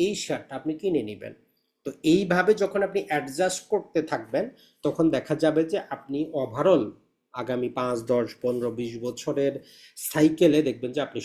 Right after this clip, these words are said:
সবসময় আপনার পোর্টফোলিও কি থাকবে, গ্রিনই থাকবে, লাভে থাকবেন, ডিভিডেন্ড পাবেন। এখন যারা এইটার পাশাপাশি ট্রেডিং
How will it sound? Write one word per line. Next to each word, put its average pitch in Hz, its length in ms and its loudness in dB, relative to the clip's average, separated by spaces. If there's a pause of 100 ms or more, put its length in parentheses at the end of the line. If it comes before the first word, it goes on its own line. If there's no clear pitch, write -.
সবসময় 160 480 -2
আপনার 120 200 -4 (140)
পোর্টফোলিও 131 600 -2
কি 170 80 0 (100)
থাকবে, 120 260 -8 (180)
গ্রিনই 151 480 4
থাকবে, 156 280 -6 (420)
লাভে 117 300 -2
থাকবেন, 151 280 -8 (160)
ডিভিডেন্ড 104 480 -10
পাবেন। 104 240 -10 (2250)
এখন 220 380 4 (600)
যারা 160 260 6 (340)
এইটার 208 340 4
পাশাপাশি - 540 -4 (120)
ট্রেডিং 185 280 6